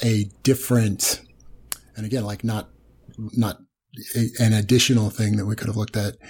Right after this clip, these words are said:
Like, a lot of this talking about death didn't get on that side of, like, Harry, th-, that isn't, it's almost, it's like a different kind of loss that, that Harry would have gone through, is the thing he never had. Um, which is, I think, at least for me, like,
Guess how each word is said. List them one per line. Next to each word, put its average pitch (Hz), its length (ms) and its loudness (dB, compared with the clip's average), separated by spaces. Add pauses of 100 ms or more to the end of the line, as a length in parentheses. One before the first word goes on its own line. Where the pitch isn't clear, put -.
(360)
Like, 107 180 2 (100)
a - 80 2
lot 117 220 6
of 110 240 -2 (180)
this 113 220 2
talking 104 340 -2
about 98 340 0 (180)
death 107 480 -2 (720)
didn't 117 380 4
get 107 160 2
on 104 120 2
that 101 180 -2
side 101 320 0
of, 98 440 -6 (560)
like, 98 160 0
Harry, 104 580 4 (260)
th-, 139 140 0
that 135 140 4
isn't, 151 180 6 (240)
it's - 140 2
almost, 131 160 6
it's - 180 -2
like 120 100 2
a 117 60 2
different 127 300 2
kind 127 160 4
of 110 40 2
loss 113 280 4
that, 160 280 -2
that 156 140 4
Harry 156 180 6
would 156 140 8
have 147 80 4
gone 156 200 2
through, 156 160 6
is 110 100 4
the 113 100 4
thing 123 240 6
he 120 160 8
never 110 240 2
had. 113 540 4 (640)
Um, 110 300 2
which 110 220 2
is, 117 160 2
I 117 80 4
think, 131 180 2
at 117 120 4
least - 400 2
for - 120 0
me, 117 120 6
like, 107 240 2